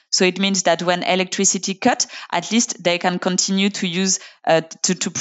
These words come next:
to practice and, you know, to save life. And for example, women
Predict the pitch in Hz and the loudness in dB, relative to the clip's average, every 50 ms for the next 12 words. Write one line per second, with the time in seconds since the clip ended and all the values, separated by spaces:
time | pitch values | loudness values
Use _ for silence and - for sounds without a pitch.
0 | - - - - - 165 - - 180 175 - - 233 233 269 277 - - - 175 | -10 -8 -10 -10 -10 -4 -2 -2 -2 0 0 0 2 2 2 2 0 -2 -2 -2
1 | 170 180 185 185 180 - - 170 - - 170 165 165 165 190 190 202 208 208 185 | -2 -2 -2 -4 -4 -4 -4 -2 -2 0 0 0 0 0 0 2 2 2 0 0
2 | 175 160 160 - 185 165 165 165 170 165 165 170 165 165 165 170 170 175 170 175 | 0 -2 0 0 0 0 0 2 0 0 0 0 -2 0 0 0 0 -2 -2 -2
3 | 170 | -4